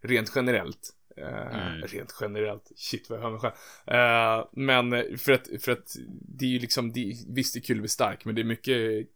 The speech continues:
Speaker 1: som jag skrev idag på Instagram, det är mycket kuligare att kunna leka med ungarna.
Speaker 2: Mm.
Speaker 1: Så att, så
Speaker 2: Så är
Speaker 1: att,
Speaker 2: det.
Speaker 1: ja, tre till fyra gånger i veckan är väl klockrent.
Speaker 2: Mm.
Speaker 1: Mysigt! Sous vide-dagen.
Speaker 2: Sous vide-dagen.
Speaker 1: Jag kan säga så här, att j-,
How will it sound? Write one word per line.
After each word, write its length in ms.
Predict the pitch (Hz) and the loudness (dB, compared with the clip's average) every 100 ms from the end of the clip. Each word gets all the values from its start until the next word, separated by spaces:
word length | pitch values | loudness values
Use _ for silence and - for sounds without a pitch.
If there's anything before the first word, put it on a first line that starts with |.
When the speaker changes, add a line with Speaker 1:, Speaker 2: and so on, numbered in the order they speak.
| 135 | -6
Speaker 1:
som 180 | 131 135 | -2 0
jag 100 | 120 | 0
skrev 260 | - 117 110 | 0 0 2
idag 220 | 120 117 | 2 2
på 80 | 120 | 0
Instagram, 400 | 113 113 123 113 | -2 -2 -2 -4
det 60 | |
är 40 | 120 | -4
mycket 280 | 123 131 - | -4 -4 0
kuligare 400 | 143 107 107 107 | 0 0 -2 -2
att 60 | |
kunna 160 | 107 110 | -2 -6
leka 300 | 110 107 113 | -4 -6 -4
med 100 | 110 | -4
ungarna. 340 | 110 120 110 - _ _ _ _ _ - | -4 -4 -4 -8 _ _ _ _ _ -8
Speaker 2:
Mm. 320 | 95 82 87 - _ | -6 -6 -12 -20 _
Speaker 1:
Så 180 | - 123 | -2 -2
att, 120 | - | -2
så 120 | - | -2
Speaker 2:
Så 140 | - 110 | 0 0
är 40 | |
Speaker 1:
att, 60 | - | -4
Speaker 2:
det. 60 | - - 62 | -10 -10 -10
Speaker 1:
ja, 180 | 52 - - - _ _ - - | -8 -6 -6 -12 _ _ -16 -2
tre 120 | 165 147 | 0 0
till 100 | 147 | -2
fyra 180 | 156 | -4
gånger 180 | 151 143 | -2 -2
i 40 | 127 | -2
veckan 240 | 139 170 | -2 -6
är 40 | |
väl 120 | 135 - | -6 -8
klockrent. 440 | - - - - _ _ _ _ _ _ _ _ | -10 -10 -12 -12 _ _ _ _ _ _ _ _
Speaker 2:
Mm. 160 | 143 90 | -6 -2
Speaker 1:
Mysigt! 520 | 165 254 160 220 156 - - _ | 4 6 6 4 2 0 -18 _
Sous 260 | - 247 214 | 0 0 2
vide-dagen. 640 | 151 127 196 190 - 110 _ _ _ _ _ _ _ - | 0 4 4 4 -2 -12 _ _ _ _ _ _ _ -4
Speaker 2:
Sous 300 | - - 123 | -2 -4 -2
vide-dagen. 680 | 113 - - - 120 110 95 87 - _ _ _ _ _ - - - | -2 -6 -12 -8 -4 -4 -6 -14 -18 _ _ _ _ _ -20 -20 4
Speaker 1:
Jag 160 | 156 | 6
kan 120 | 208 208 | 6 6
säga 140 | 147 | 6
så 80 | 165 | 8
här, 100 | 127 | 6
att 120 | - | 4
j-, 120 | 127 | -6